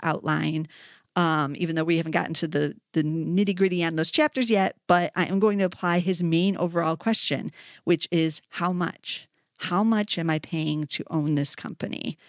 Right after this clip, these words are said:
And that's good to ask right now, now that some of these stocks have come way down, um, because some of them do seem pretty juicy here. Okay, so I'm gonna start with a couple of the retail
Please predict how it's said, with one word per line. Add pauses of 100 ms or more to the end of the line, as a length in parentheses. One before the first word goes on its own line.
(240)
And
that's
good
to
ask
right
now,
now
that
some
of
these
stocks
have
come
way
down, (420)
um,
because
some
of
them
do (260)
seem
pretty
juicy
here. (120)
Okay,
so
I'm
gonna
start (380)
with
a
couple
of
the
retail